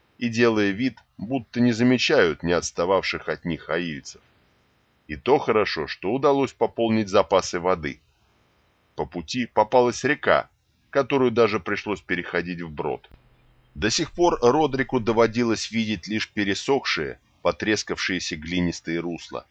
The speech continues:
Оставалось надеяться, что когда-нибудь снова пойдут дожди, и всё кругом зазеленеет. Он помнил, что когда-то мир был зелёным. Родрик заслышал цокот копыт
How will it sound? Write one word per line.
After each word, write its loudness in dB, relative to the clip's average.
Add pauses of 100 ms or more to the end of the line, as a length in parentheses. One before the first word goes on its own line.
(640)
Оставалось -4
надеяться, -2 (320)
что -4
когда-нибудь 4
снова 2
пойдут -2
дожди, -8 (460)
и -8
всё 0
кругом 0
зазеленеет. -4 (1000)
Он -2
помнил, 2
что -8
когда-то -2 (100)
мир 0
был -4
зелёным. -4 (1080)
Родрик -2
заслышал -4
цокот -6
копыт -6